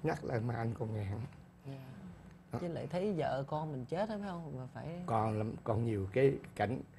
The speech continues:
Speaker 1: bảnh lắm. Ừ, anh mới nói. Còn chứ em mới nói thêm, anh nói cái đồn của tụi đánh cũng vậy nữa.
Speaker 2: Dạ.
Speaker 1: Anh biết địa phương quân, cái quân coi ở trong cái đống những cái đồn nghiệt lắm. Bởi vì cái đồn mà mình cất á,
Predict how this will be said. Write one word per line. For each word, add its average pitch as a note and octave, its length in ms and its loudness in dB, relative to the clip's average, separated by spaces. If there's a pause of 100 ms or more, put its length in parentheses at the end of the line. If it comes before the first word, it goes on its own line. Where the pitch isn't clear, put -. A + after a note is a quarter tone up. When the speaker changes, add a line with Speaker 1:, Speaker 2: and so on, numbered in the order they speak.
(1120)
Speaker 1:
bảnh A2 220 4
lắm. F#3 100 2 (1000)
Ừ, A#2 60 0 (300)
anh B2 260 2
mới B2+ 80 0
nói. A#2 140 0 (600)
Còn A#2 140 4
chứ C3+ 100 8
em D3+ 180 10
mới D#3+ 60 10
nói F#3+ 100 12
thêm, D#3 300 12
anh D3 80 4
nói E3+ 160 4
cái - 100 -2
đồn C#3 300 12
của C#3 100 6
tụi C#3+ 180 6
đánh G#3+ 220 10
cũng G3+ 120 6
vậy A#2 180 8
nữa. C3+ 100 2 (640)
Speaker 2:
Dạ. C3 60 -8 (140)
Speaker 1:
Anh D#3+ 100 8
biết G#3 140 6
địa E3 100 12
phương F#3 160 8
quân, G3+ 100 10
cái G#3 100 10
quân G3 280 10
coi G3+ 240 12
ở F#3+ 80 12
trong F#3 180 8
cái F#3 80 4
đống C4+ 220 10
những C#4 100 6
cái C4 80 4
đồn F#3 280 12
nghiệt G#3+ 240 12
lắm. C4+ 120 12 (1160)
Bởi F#3 120 12
vì G#3+ 180 10
cái A#3 100 12
đồn F3 220 12
mà E3+ 60 12
mình E3 260 8
cất C#4+ 200 12
á, F3 80 8